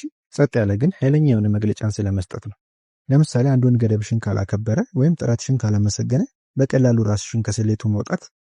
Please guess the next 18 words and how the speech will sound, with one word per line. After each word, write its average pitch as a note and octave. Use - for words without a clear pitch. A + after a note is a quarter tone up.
ግልጽ D3
የሆነ A2
መልእክት G2+
ይልካል። G#2+
ዋጋሽን A#2+
ታውቂያለሽ። -
ይህ D3
ዝምታ C#3
እርምጃ A#2+
ክብርን C3
ከማስገኘት A2
ባለፈ G2+
ዘላቂ B2
ስሜት G#2+
ይፈጥራል። -
ሰዎች E3+
ድራማ B2+
ሳይፈጥሩ -